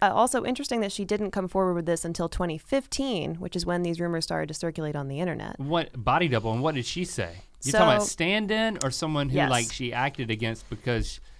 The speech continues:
Speaker 2: they had to, she had to play both roles?
Speaker 1: Well, let me show you, Link, 'cause she released pictures that she says are from the set. However, people think that the lighting looks very different on her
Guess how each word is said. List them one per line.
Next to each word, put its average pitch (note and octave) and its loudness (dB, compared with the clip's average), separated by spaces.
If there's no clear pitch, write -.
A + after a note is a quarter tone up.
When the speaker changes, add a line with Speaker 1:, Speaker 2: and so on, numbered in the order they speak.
Speaker 2:
they A#2 -2
had B2 0
to, G#2+ -2
she - -8
had A2 -2
to A2 -10
play A2 0
both G2 -2
roles? G2+ 0
Speaker 1:
Well, C4+ 2
let C4+ 0
me C4+ 0
show C#4+ -2
you, E4+ 0
Link, D4+ -4
'cause B3+ -4
she C#4+ -2
released C4+ 2
pictures E3+ 2
that F#3+ -2
she G#3+ -2
says G#3+ 4
are G3+ 2
from G3 0
the F#3+ -2
set. C4 4
However, - 6
people - 0
think F#3 -6
that A3 2
the G#3+ 2
lighting G#3+ 2
looks F3+ -6
very C#4 -2
different D4+ -2
on D3 -2
her D#3 -4